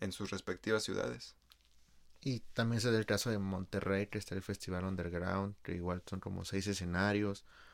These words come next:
Speaker 2: como cuarenta bandas en un día. O sea, sí estoy en favor de que se hagan ese tipo de eventos y, pues, que entre las mismas bandas se apoyen. Solamente así todos pueden salir adelante.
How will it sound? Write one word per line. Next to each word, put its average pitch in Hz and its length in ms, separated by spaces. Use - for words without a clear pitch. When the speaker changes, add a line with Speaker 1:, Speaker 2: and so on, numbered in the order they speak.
Speaker 2:
como 92 240
cuarenta 92 420
bandas 104 500
en 90 80
un 90 180
día. 107 340
O - 40
sea, 98 160
sí 98 100
estoy 117 220
en 117 100
favor 95 340
de 101 100
que 95 120
se 101 100
hagan 101 160
ese 101 140
tipo - 280
de 92 180
eventos 110 720
y, - 120
pues, 98 520
que - 100
entre 98 180
las 104 80
mismas 120 160
bandas 127 180
se - 60
apoyen. 147 320
Solamente 135 440
así 139 380
todos 113 200
pueden 113 240
salir 101 280
adelante. 101 440